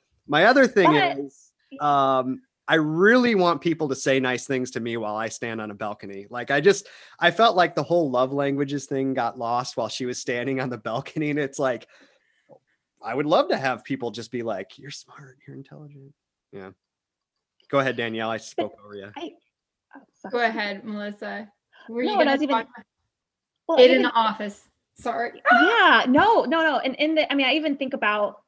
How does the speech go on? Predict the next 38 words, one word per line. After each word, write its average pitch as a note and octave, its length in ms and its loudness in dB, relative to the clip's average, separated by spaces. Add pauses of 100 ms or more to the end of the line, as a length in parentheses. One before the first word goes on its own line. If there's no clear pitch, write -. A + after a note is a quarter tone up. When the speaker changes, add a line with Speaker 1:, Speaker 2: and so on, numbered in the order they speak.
(100)
Speaker 2:
like, - 100 0
I A#3 80 4
mean, D4 140 2
you E4+ 100 0 (320)
think, A#3 240 0
like, A3 220 -2
if G#3 100 -8
you're B3 140 0
managing A#3 520 0
employees, G#3+ 760 -4
to A#3 80 -4
know, A#3 300 2
like, F#3+ 200 0
what G#3 180 2
makes G3+ 240 -4
your G#3+ 80 -4
employees G3 480 -4
tick, - 340 -4
right, F#3 240 2
is G3 160 -4
really G3 160 -4
helpful. G3+ 540 -4 (220)
But B3 120 -6
even F#4+ 200 0
in D4+ 100 2
this A3+ 180 0
bachelorette G#3 420 -2
context C#4 580 -6
with A#3+ 180 -2
the G3+ 80 2
balcony, G#3 640 -6 (240)
I C4 80 -2
mean, C4 100 -2
if B3+ 100 -2
love A3+ 200 0
languages B3+ 420 0
is G3+ 100 -6
about F#3 360 0